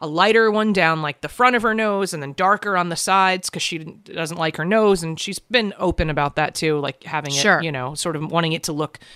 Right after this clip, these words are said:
Speaker 1: slimmer or whatever. But when you really look at, a-, and then I think recently there was one of the, hou-, oh, Dorinda Medley, who's one of the housewives from New York, or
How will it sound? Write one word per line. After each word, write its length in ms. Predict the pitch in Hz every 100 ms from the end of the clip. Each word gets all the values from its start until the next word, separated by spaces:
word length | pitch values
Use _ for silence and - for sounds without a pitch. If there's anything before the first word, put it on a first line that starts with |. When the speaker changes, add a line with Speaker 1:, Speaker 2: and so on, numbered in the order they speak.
| -
Speaker 1:
slimmer 480 | - - 170 160 147 139
or 80 | 131
whatever. 400 | 139 143 135 131 - - - -
But 160 | 269 254
when 180 | 269
you 140 | 254 214
really 320 | 247 440 285
look 260 | 214 311 175
at, 220 | 156 _ -
a-, 160 | 196 226
and 140 | 226
then 100 | 220
I 80 | 214
think 280 | 370 403 240 _ -
recently 420 | 233 381 427 269
there 120 | 220
was 120 | 208 202
one 100 | 233
of 40 |
the, 60 | 214
hou-, 100 | 202
oh, 200 | 240 214 - - -
Dorinda 340 | 254 330 320
Medley, 380 | 240 247 202 160
who's 200 | 180 165
one 120 | 190
of 60 | 185
the 60 |
housewives 640 | 180 180 - 175 160 156
from 420 | - 165 151 147 147
New 60 |
York, 360 | 151 156 143 135
or 180 | 127